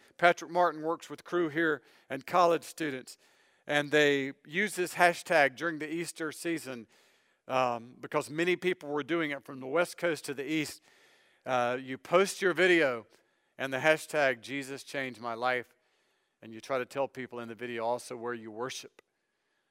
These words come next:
So they'll tune in and get more of the Lord's help every week. But these are good. You can go to Facebook and look at these two wonderful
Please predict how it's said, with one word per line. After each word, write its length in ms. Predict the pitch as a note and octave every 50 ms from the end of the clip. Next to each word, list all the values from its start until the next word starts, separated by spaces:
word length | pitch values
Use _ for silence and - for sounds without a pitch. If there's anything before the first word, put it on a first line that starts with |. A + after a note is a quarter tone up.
| _
So 180 | _ - - A2+
they'll 180 | G#2 A#2+ A#2 A#2
tune 280 | - - A#2+ A#2+ A#2
in 180 | A#2+ A#2 A2 G#2+
and 140 | G#2 G#2 G2 G2 _ _ _ A#2+
get 240 | A2 B2 B2 - B2
more 240 | B2 A#2+ A2+ G#2+ G#2
of 100 | G2+ G2
the 100 | G#2+ A2
Lord's 560 | G#2+ A#2+ B2 A#2+ A2+ A2 G2 - - - - _ _ _ _ _ _ _ _ _ _ _ _ _ _ _ _ _ _ _ - - - - - - - - _ _ _ _ _
help 420 | _ - - D3+ D#3+ C#3+ C3 - - - - - - - _ _ _ _ _ B2
every 320 | B2+ B2+ A#2+ A2+ A#2 A2+
week. 300 | A2 G2+ A2 A#2+ A2+ G#2 - _
But 80 | - - _ _ _ _ _
these 240 | - C3+ C3+ - C3+
are 80 | B2
good. 260 | G#2 D#3 E3 D3 A#2+
You 100 | A2+ B2
can 100 | B2 B2
go 120 | A#2 C3+ C#3+
to 200 | C#3 C3+ B2+ A2+ _ _ _ _ _
Facebook 460 | D3+ D#3 D3+ - - - C#3+ A2+ -
and 220 | A#2 A2+ G#2+ A2 - _
look 280 | A#2+ B2+ D3 F3 E3+ -
at 80 | B2+
these 260 | - C3+ C3 A#2+ - -
two 300 | - - C#3 C3 A#2+ A2+
wonderful 580 | A#2+ C3 C#3+ C#3 C#3 C3 - - A#2 G#2+ F#2+